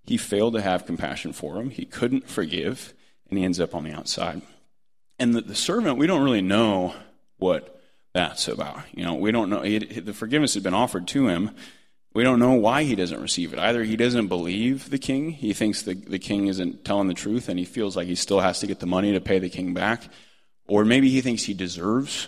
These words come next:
forgiveness. You know, he thinks, "Well, the king owed that to me anyway. You know, it was an unjust debt to begin with." Whatever the case is,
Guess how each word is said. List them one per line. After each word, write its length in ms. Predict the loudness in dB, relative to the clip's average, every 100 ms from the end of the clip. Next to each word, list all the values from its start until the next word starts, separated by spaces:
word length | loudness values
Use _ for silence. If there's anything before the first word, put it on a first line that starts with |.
| -6
forgiveness. 480 | 0 4 4 4 2
You 80 | 2
know, 80 | 4
he 140 | 2
thinks, 260 | 0 -2 0
"Well, 140 | -2
the 60 | -2
king 240 | -4 -4
owed 180 | -4 -4
that 160 | -6 -6
to 160 | -6
me 260 | -4 -6 -10 -20 _ -6
anyway. 440 | -4 -2 0 0
You 60 | -2
know, 140 | -4
it 60 | -2
was 220 | -4 -4
an 140 | -4 -4
unjust 600 | -4 -2 0 0 0 0
debt 240 | 0 0
to 80 | -10
begin 300 | -6 -2 -2
with." 220 | -4 0
Whatever 320 | 4 4 4
the 140 | 0 0
case 380 | 0 0 0
is, 580 | -2 0 0 0 -2 -4